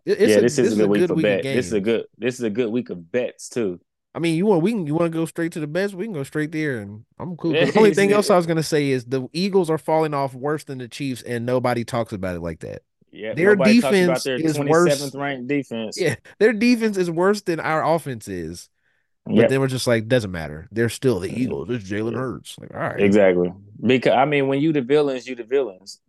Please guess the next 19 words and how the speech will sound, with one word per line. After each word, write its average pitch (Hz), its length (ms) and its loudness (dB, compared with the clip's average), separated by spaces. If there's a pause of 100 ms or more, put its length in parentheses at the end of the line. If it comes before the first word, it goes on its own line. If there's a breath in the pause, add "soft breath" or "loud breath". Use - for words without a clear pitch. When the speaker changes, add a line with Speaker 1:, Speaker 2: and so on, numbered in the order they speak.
Speaker 2:
So 120 240 2
it's 113 80 2
just 117 160 0
like 110 200 4
people 127 420 -2
don't 113 260 -2
wanna 120 220 -4
see 123 200 -2
consistent 120 640 -4
winning 117 440 -2 (360)
because 113 320 2
Tom 123 260 -2
Brady 123 280 0
made 113 280 -6
it 101 140 -8
boring 123 300 -8
for 113 80 -6
everybody 101 420 -4
now. 101 380 -6